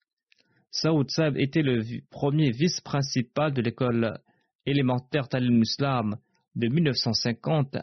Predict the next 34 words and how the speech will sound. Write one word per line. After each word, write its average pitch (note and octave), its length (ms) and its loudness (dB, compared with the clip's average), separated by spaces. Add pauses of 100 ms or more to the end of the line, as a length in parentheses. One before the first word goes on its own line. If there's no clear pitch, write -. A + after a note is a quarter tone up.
(140)
à A2+ 200 0
mille D3 180 2
neuf A#2 140 0
cent D#3 140 -2
cinquante-cinq. G#2 880 -4 (880)
Le A2+ 80 0
docteur C3+ 500 0
S C3+ 180 -2
P A#2+ 140 -2
Ahmed G#2+ 260 -2
Saeb A#2+ 380 -2 (120)
en A2+ 160 0
était D3 280 0
le C3+ 80 0
premier C3+ 340 -2
principal. F#2 1120 -4 (1800)
Saoud E3 420 0
Saeb E3+ 420 0
était C#3 420 -2
un A2+ 100 2
grand A2 260 -2
savant A#2+ 640 0
de A2+ 160 -2
la G#2 100 0
langue G#2 200 0
anglaise, B2+ 540 0
de A2+ 280 0
l'histoire G#2+ 500 -2
anglaise C#3 480 0 (680)
et F3+ 160 4
de B2 160 2
l'histoire A#2+ 560 0
de A2 100 0
l'Europe. G2+ 420 0